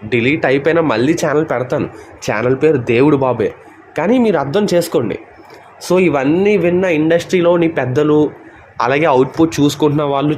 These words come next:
చెప్తుంది ఏంటంటే, "అబ్బే, ఈ డైరెక్టర్ ఎక్కువగా జనాల మీద and రిచ్ విజువల్స్ మీద ఫోకస్ చేస్తున్నారు కానీ స్టోరీ మీద, స్క్రీన్ ప్లే మీద సరిగ్గా గ్రిప్పింగ్ లేదు." గేమ్ చేంజర్ మూవీ స్టోరీ తెలిసిన వాళ్ళు కు-,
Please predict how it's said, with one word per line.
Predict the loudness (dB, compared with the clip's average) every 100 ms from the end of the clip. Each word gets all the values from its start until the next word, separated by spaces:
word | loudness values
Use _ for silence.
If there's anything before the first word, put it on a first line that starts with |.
| -2
చెప్తుంది | -4 -2 -2 0
ఏంటంటే, | 0 -2 -4 -2 0 0 -2 -12 -12 -6
"అబ్బే, | -6 0 2 2 -2 -12 -20 -20 -20 -16 -16 -8
ఈ | -4 -2
డైరెక్టర్ | 0 0 0 0 0
ఎక్కువగా | 0 2 0 2 0
జనాల | 0 -2 0 0 0
మీద | 0 2 0 0 -4 -6 -2
and | 0
రిచ్ | 0 -2 -2
విజువల్స్ | 0 2 2 2
మీద | 0
ఫోకస్ | 0 2 2 2 -2 -2
చేస్తున్నారు | -2 -2 -2 -2
కానీ | -2 -2 -2 0 -2 -6 -18 -20
స్టోరీ | -4 2 4 4 4
మీద, | 2 2
స్క్రీన్ | 0 -2 -2 0
ప్లే | 0
మీద | 0 0
సరిగ్గా | 0 -2 0 0 0
గ్రిప్పింగ్ | -2 -2 -2 0
లేదు." | 0 0 0 0 0 0 -2 -12 -14 -4 0
గేమ్ | 0 2
చేంజర్ | 2 2 2
మూవీ | 2 2
స్టోరీ | 0 0 2 2 2
తెలిసిన | 2 0 0 0
వాళ్ళు | 0 0
కు-, | -4